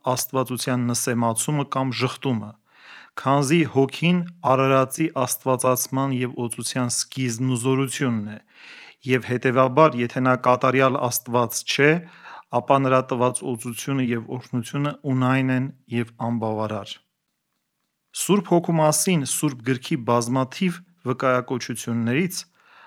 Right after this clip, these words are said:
հատկապես պետք է մտքում պահել նրանք, որոնք առաջին հաստատում են, որ Սուրբ Հոգին անանձնական զորություն չէ,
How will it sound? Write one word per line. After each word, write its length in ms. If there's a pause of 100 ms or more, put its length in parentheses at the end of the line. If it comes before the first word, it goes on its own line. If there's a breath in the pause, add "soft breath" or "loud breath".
(120 soft breath)
հատկապես 600
պետք 300
է 100 (100)
մտքում 400
պահել 400
նրանք, 460 (640 loud breath)
որոնք 420 (280)
առաջին 560 (140)
հաստատում 640
են, 100
որ 180
Սուրբ 340
Հոգին 400 (460 loud breath)
անանձնական 920
զորություն 580
չէ, 260